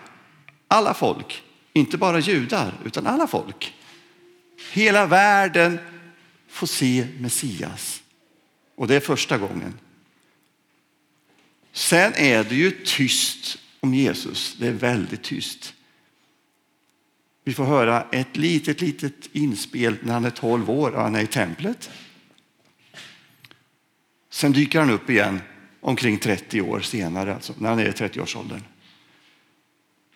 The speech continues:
Han kommer till Johannes döparen och blir döpt. Då, så att säga, har, avslutar han sin första karriär.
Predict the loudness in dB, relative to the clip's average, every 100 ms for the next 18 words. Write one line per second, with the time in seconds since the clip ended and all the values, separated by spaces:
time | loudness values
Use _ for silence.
0 | _ _ -10 -6 0 0 0 -4 -2 -2
1 | 0 0 0 -4 -4 -4 -4 -2 -2 0
2 | -4 -12 -20 -20 -10 -8 -6 -4 -2 -4
3 | -6 -12 -14 -14 -16 _ _ _ _ _
4 | _ _ _ -16 -14 -6 0 4 4 4
5 | 6 6 6 -2 -18 -20 -20 -20 _ _
6 | _ -20 _ _ _ -4 2 4 4 2
7 | 2 2 2 2 2 4 2 4 2 2
8 | 0 0 0 0 0 2 2 4 4 2
9 | 0 -6